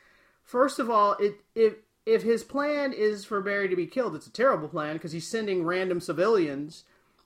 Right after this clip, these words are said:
to kill a professional, uh, uh, assassin, which seems like a, not a very good idea. I, c-, I'm like, "Oh, well, that can't be what he's trying to do."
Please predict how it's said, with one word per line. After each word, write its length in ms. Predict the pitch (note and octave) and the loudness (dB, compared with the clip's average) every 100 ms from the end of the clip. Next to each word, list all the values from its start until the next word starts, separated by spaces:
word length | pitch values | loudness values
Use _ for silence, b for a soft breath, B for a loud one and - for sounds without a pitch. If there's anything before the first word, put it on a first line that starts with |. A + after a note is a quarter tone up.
| - | -14
to 100 | G3 | -12
kill 500 | - G#3 G3 F#3+ F#3 | -2 0 2 0 -2
a 120 | F3+ | -6
professional, 840 | F3 F#3+ - G3+ - F3+ E3 D#3+ - | -2 -4 0 0 0 -2 -2 -2 -6
uh, 120 | E3+ - | -8 -8
uh, 140 | E3+ E3+ | -8 -8
assassin, 680 | E3+ - F#3+ G#3+ - D#3 D3+ | -8 -6 -4 -2 -2 -6 -4
which 180 | D#3+ E3 | -6 -8
seems 300 | - - E3+ E3 | -8 -6 -4 -4
like 120 | D3+ | -6
a, 180 | C#3+ C3+ C#3 | -8 -10 -16
not 280 | D3+ D#3 D3 | -6 -2 -2
a 40 | |
very 200 | C#3+ D#3 | -2 -4
good 140 | C#3+ C#3+ | -2 -2
idea. 680 | C3+ B2+ E3 G3 D3+ D3+ - b b b b b | -4 -4 -4 0 0 -2 -8 b b b b b
I, 100 | G3+ | -2
c-, 220 | - - - | -2 -10 -2
I'm 260 | A3+ A3+ | 0 2
like, 220 | A#3+ A#3+ - | 4 2 2
"Oh, 100 | A3 | 2
well, 240 | A#3 A3+ G3+ | 4 4 2
that 240 | A3+ D4+ - | 2 0 0
can't 300 | A#3 D#3+ B2+ | 0 0 -2
be 140 | D#3+ | -4
what 160 | D3+ D3+ | -2 -2
he's 140 | D3 | -4
trying 320 | - D#3 C#3+ | -4 -2 -2
to 60 | C#3 | -8
do." 500 | C3 D3+ E3 A3+ A3+ | -8 -4 -2 -4 -8